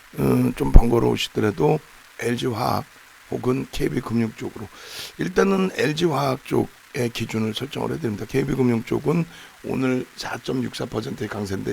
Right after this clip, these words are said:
일단은 당분간의 추세 추이 부분에 있어서는, 어, 케이비 금융 현금성, 어, 기준에서 놓고 보도록 하겠습니다. 자, 일단 여덟, 열한 시 공팔 분 기준에 이제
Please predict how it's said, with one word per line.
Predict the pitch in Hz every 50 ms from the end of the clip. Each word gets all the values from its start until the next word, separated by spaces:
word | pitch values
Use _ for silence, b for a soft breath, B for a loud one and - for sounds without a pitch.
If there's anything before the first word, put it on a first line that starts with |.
| 113 -
일단은 | 120 117 113 - - 135 135 135 127 120 B B B B B B -
당분간의 | - - 110 107 123 123 127 131 127 131 131
추세 | 131 - - - - 131 135
추이 | 131 - - - 117 - -
부분에 | 156 143 120 117 120 120 117 117 117 117 127 -
있어서는, | 101 - - 98 92 95 95 107 147 190 196 202 B B B B B B B -
어, | - -
케이비 | - - 127 - 135 131 120
금융 | 110 113 113 117 123 143 165 170
현금성, | - - 180 202 185 185 165 - 147 131 107 113 - - - - - - - - -
어, | 110 - 110 110 - -
기준에서 | - 104 - - 104 101 95 - 101 90 90 92 - 214 -
놓고 | - 110 92 - -
보도록 | 92 95 - - 82 80 - - -
하겠습니다. | 92 92 - - - - - - - - - - B B B B B B B B B B B B B B B B B B B B B B B B -
자, | - - 110 107 104 110 - -
일단 | - 165 175 - 185 190 190 190 185 190 170 - - - - - - - - - - -
여덟, | 123 131 143 160 175 180 180 180 - -
열한 | 120 113 110 131 170 185 175
시 | 165 - - 185 180 175 170
공팔 | 175 135 139 - 147 160 175
분 | 160 151 151
기준에 | 147 143 135 - 147 143 139 143 156 160
이제 | 147 131 127 139 143 139 123